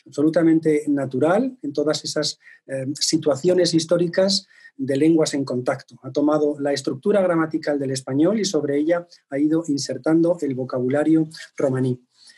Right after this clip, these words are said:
En definitiva, quería hacer este último apunte para, eh, justificar la actualidad del,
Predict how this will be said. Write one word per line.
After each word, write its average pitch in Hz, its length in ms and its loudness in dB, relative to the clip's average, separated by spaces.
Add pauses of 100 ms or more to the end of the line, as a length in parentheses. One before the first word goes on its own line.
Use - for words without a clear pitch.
(160)
En 147 80 2
definitiva, 165 540 4
quería 160 300 4
hacer 180 220 2
este 170 280 2
último 170 420 2
apunte 196 500 0 (320)
para, 156 260 0
eh, 156 320 -10
justificar 165 840 2 (160)
la 156 100 2
actualidad 156 580 2
del, 151 400 0